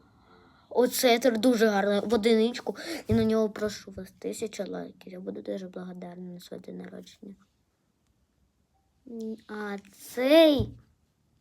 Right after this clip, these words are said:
надто дитячий, вісьмірочка, три лайки. Цей для хлопчиків один лайк і сімірочка.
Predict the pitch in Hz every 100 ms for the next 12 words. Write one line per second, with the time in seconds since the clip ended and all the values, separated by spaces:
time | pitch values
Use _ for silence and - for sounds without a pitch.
0 | - - - 247 247 240 208 190 190 269
1 | 254 277 202 190 - _ - - _ 202
2 | 226 - 202 185 175 - - - - -
3 | _ _ _ _ _ - 196 196 185 165
4 | 175 - - - _ _ _ _ _ _
5 | _ _ - - - 254 247 233 208 214
6 | 220 208 - 294 311 - 214 - 190 208
7 | 202 180 185 254 269 - 220 - 180 175
8 | 185 196 -